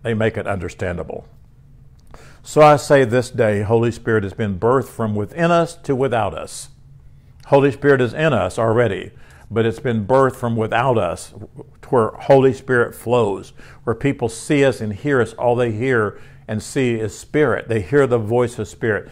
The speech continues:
They see Spirit. They no longer see us as how we used to present ourselves. And we do the same thing with them. We see them as who they are. The Apostle Paul wrote to the community of believers at Galatia,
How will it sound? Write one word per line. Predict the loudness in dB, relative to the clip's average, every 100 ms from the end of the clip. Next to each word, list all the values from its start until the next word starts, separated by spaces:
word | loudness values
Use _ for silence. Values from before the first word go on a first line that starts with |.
| -20 -6
They | -6
see | -4 -4 -4
Spirit. | -6 -4 -4 -4
They | -4
no | -2 0
longer | 0 -2 -4
see | -6 -6 -2 0
us | -2 -4 -10 -20 -10
as | -8 -2
how | 0
we | 0 0
used | -2 -4
to | -8
present | -8 -6 -8
ourselves. | -8 -8 -8 -8 -12 -20 -20 -20 -8
And | -4 -2 0
we | 0 2
do | 0
the | -2
same | -2 -2 -2
thing | -2 -2 0
with | 0
them. | 0 -2
We | -2
see | -2 -2
them | -2 -2
as | -4 -6
who | -4
they | -2
are. | 0 0 -2 -10 -20 -20 -12
The | -10
Apostle | 2 4 4 0
Paul | 2 6 8
wrote | 8 2 -2
to | -8
the |
community | -6 -4 -2 -2
of | 0
believers | 0 0 -4
at | -6
Galatia, | 0 0 0 -4 -6 -6